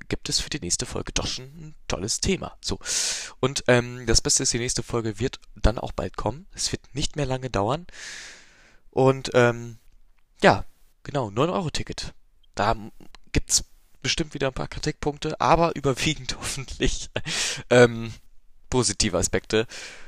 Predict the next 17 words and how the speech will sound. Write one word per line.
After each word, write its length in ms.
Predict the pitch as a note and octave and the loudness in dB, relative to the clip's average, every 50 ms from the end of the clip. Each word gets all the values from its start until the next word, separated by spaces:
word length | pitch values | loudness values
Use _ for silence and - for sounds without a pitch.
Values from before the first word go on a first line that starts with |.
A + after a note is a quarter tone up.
| - - | -10 0
Wobei, 360 | - A2+ - B2 A#2+ B2 B2 A#2 | 0 4 6 8 8 8 8 8
dass 220 | - A2+ - - | 6 6 6 6
ich 100 | - - | 10 10
das 220 | - C3 - - | 12 12 12 10
irgendwann 420 | - C3 B2+ B2 B2 - - A#2+ A2 | 8 6 4 2 2 0 0 0 2
mal 160 | A2 A2 G#2+ | 4 2 4
sage, 540 | G2 G#2+ G#2 A2 A2 G#2 G#2 G#2 G#2 A2 - - - - - - - - | 4 6 6 6 6 6 4 -2 -2 -4 -8 -14 -18 -20 -20 -20 -14 -10
positiv 680 | - - B2+ B2+ A2+ A#2 A2 - - A#2 A2 - - - | -2 0 0 0 2 0 -2 0 -2 -2 -4 -6 -8 -12
und 160 | G#2 F#2+ - | -10 -8 -6
Deutsche 260 | G2 F#2+ - - - | -6 -4 -4 -4 -4
Bahn. 280 | - - F2 E2+ - - - - - - - | -2 -4 -4 -4 -6 -10 -14 -20 -20 -12 -12
Boah, 240 | - - - - - - - - _ _ - _ _ _ _ _ _ - | -10 -10 -10 -12 -14 -14 -16 -20 _ _ -20 _ _ _ _ _ _ 0
das 200 | - - - - | 2 4 4 4
ist, 200 | G#2 - - - | 4 2 2 2
glaub 180 | G#2+ A2 A2 | 0 -2 -2
ich, 120 | G2 E2+ - | -2 -4 -6
ein 200 | G2 F2 F2+ | -8 -14 -18